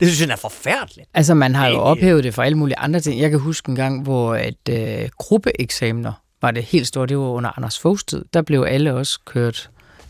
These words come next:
Speaker 2: ind, om de var syge eller ej, for
Speaker 1: Mm.
Speaker 2: at forhindre det uvæsen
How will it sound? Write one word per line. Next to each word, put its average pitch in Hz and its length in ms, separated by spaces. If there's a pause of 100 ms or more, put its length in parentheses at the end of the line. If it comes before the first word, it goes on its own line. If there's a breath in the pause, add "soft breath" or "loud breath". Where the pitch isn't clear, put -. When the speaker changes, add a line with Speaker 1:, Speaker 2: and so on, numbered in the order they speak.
Speaker 2:
ind, 131 240
om 123 160
de 127 160
var 123 120
syge 156 400
eller 143 140
ej, 135 260
for 120 560
Speaker 1:
Mm. 120 240 (460 loud breath)
Speaker 2:
at 135 80
forhindre 156 540 (680)
det 151 140 (100)
uvæsen 151 480